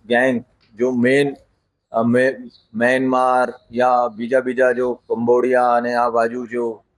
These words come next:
ડિજિટલ અરેસ્ટનું, અ, સાયબર ફ્રોડ કરાવી રહ્યા છે,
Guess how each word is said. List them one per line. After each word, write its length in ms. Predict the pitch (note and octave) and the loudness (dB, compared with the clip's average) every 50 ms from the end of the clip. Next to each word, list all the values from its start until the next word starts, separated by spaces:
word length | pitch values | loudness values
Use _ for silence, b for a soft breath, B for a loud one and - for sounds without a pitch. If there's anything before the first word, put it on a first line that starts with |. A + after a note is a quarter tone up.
| _ _ _ | _ _ _
ડિજિટલ 380 | G2+ A#2 A#2 A2 - C3 B2 A#2+ | -6 -6 -4 0 0 0 2 4
અરેસ્ટનું, 640 | A#2 A#2+ A#2+ - - _ B2 B2 B2 B2 A#2+ A#2 - _ _ _ _ _ _ _ _ - | 2 2 2 -2 -4 _ -8 -6 -4 -4 -4 -6 -8 _ _ _ _ _ _ _ _ -8
અ, 400 | A2 G#2+ G#2 G#2 G#2 G#2 G2+ G2 F#2+ - _ _ _ _ _ _ | -4 -2 0 2 2 2 0 -2 -4 -8 _ _ _ _ _ _
સાયબર 360 | _ - A2+ A2 A#2 B2 C3+ A#2+ | _ -4 -2 0 2 2 0 0
ફ્રોડ 280 | - B2+ A#2+ B2 A#2+ | 0 0 2 2 2
કરાવી 380 | - - A#2+ A#2+ B2 B2+ C#3 C3+ | 0 -2 -2 -2 0 2 0 0
રહ્યા 240 | B2+ B2+ A#2+ A2+ G#2 | 2 2 2 0 0
છે, 280 | - - A#2+ C3+ D3+ | -2 -2 -4 -4 -4